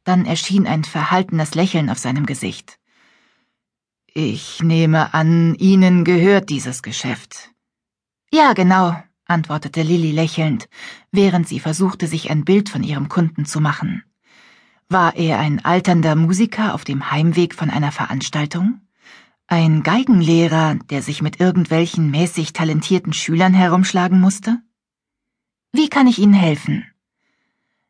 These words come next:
Wieder musterte der Mann sie, als suchte er in ihrem Gesicht irgendwas. Dann nahm er den Geigenkasten unter seinem Arm hervor. „Ich habe da etwas für Sie,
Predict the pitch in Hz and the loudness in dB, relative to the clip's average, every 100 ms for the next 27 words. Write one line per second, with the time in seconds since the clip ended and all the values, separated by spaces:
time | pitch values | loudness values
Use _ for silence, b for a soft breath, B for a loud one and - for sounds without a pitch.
0 | _ 190 226 202 208 202 240 - 151 143 | _ 2 4 6 6 6 6 2 -6 -6
1 | 131 143 151 160 160 160 160 147 - _ | -6 -2 0 0 0 0 0 -2 -6 _
2 | 151 147 - 220 254 - 147 139 151 139 | -10 -8 -2 0 0 -4 -6 -2 -2 0
3 | 156 151 151 160 160 160 - 160 160 156 | -2 -2 -2 -2 -2 -4 -4 -4 -2 -2
4 | 165 160 - - _ _ _ _ _ - | -2 -4 -8 -20 _ _ _ _ _ 0
5 | 208 226 226 208 220 190 180 185 170 170 | 4 6 8 6 4 4 2 2 2 2
6 | 185 175 - 180 165 - 156 165 165 170 | 2 0 -2 -4 -4 -4 -4 -2 -2 0
7 | 170 - 160 147 160 151 - 143 117 120 | 0 0 -2 -2 -4 -8 -6 -6 -4 -8
8 | - _ _ _ _ _ _ _ _ _ | -12 _ _ _ _ _ _ _ _ _
9 | _ _ _ _ _ _ _ _ _ - | _ _ _ _ _ _ _ _ _ 0
10 | 175 170 - - - - 185 190 165 165 | 2 2 -2 -14 -14 -4 0 2 0 -2
11 | 110 - 117 110 113 - 135 110 143 135 | -6 -10 -10 -8 -8 -8 -8 -6 -4 -4
12 | - | -6